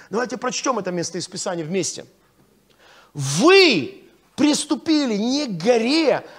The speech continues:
осязаемой и пылающей огнём». Это об этой горе, о горе Синай, о той истории. Говорит, «Вы не приступили к этой горе, ни ко тьме и мраку и буре». Можете прочитать этот Исход, девятнадцатую главу, там Бог описывает,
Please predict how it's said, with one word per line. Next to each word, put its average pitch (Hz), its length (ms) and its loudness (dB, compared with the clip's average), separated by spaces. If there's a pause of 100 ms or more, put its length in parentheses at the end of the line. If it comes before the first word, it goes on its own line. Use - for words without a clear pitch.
осязаемой 202 800 0
и 175 120 -8
пылающей 202 500 -4
огнём». 190 300 -4 (140)
Это 160 180 -6
об 156 80 -4
этой 220 180 -2
горе, 214 280 0
о 151 40 4
горе 185 280 0
Синай, 202 420 -2 (180)
о - 100 -4
той 240 180 -2
истории. 196 400 0 (220)
Говорит, 190 180 -4
«Вы 233 320 0
не 262 200 -4
приступили 269 600 -6
к 202 80 -4
этой 226 160 0
горе, 233 340 -2 (260)
ни 285 260 4
ко 311 120 2
тьме 254 480 0
и 233 180 -4
мраку 220 540 2
и 208 60 -2
буре». 208 580 0 (140)
Можете 240 280 0
прочитать 220 420 -2
этот 196 180 -2
Исход, 202 320 -2
девятнадцатую 202 580 -4
главу, 226 320 2
там 180 220 0
Бог 196 180 0
описывает, 202 540 -2